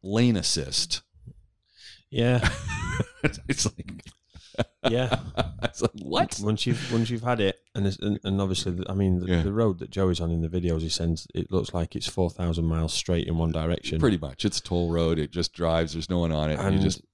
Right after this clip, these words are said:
Speaker 2: you will
Speaker 1: go.
Speaker 2: soon get used to having it.
Speaker 1: Yeah.
Speaker 2: And I've, I've driven a few cars for extended periods with it, and with the adaptive cruise control and everything else, where it'll slow down to the car in front,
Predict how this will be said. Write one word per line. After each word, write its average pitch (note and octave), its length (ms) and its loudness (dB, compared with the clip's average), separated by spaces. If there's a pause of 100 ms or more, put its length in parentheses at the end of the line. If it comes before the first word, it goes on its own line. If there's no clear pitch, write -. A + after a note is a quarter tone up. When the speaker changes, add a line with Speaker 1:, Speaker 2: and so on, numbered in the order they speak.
Speaker 2:
you F#2+ 240 -2
will F#2+ 100 2
Speaker 1:
go. F2+ 60 0
Speaker 2:
soon G2+ 560 2
get F#2 240 -4
used G2 240 0
to F#2 80 -4
having F#2 260 2
it. D#2+ 140 -4 (260)
Speaker 1:
Yeah. D#2 200 0 (460)
Speaker 2:
And F#2 160 -2
I've, F#2 300 0
I've F2+ 180 -2
driven F2+ 600 2
a F2 60 -10
few G#2 260 0
cars F2+ 580 -2 (140)
for - 140 0
extended F#2 380 -2
periods F#2+ 440 0
with F2 120 -2
it, F2 180 -2 (180)
and F2+ 240 0
with F2+ 160 -2
the F#2 100 0
adaptive - 460 -4
cruise F#2+ 240 2
control F2+ 420 -2
and F2 100 2
everything F#2 300 -2
else, F2+ 180 0
where F2+ 140 0
it'll F2 140 -4
slow F#2 320 0
down F#2 240 0
to - 80 -4
the F#2 80 -2
car F#2+ 240 0
in F2+ 80 0
front, F#2+ 340 2